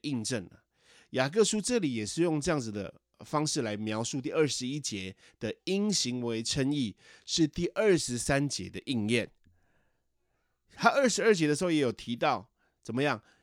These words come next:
信心是与他的行为并行的。好，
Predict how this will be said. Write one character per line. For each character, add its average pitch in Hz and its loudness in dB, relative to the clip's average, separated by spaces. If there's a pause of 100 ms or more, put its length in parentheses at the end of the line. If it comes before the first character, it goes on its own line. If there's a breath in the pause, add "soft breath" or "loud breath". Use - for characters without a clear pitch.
(120)
信 208 4
心 160 0
是 170 0
与 107 0
他 175 -8
的 139 -6
行 123 -4
为 98 -4 (160)
并 143 2
行 80 -8
的。 - -14 (480)
好， 104 -6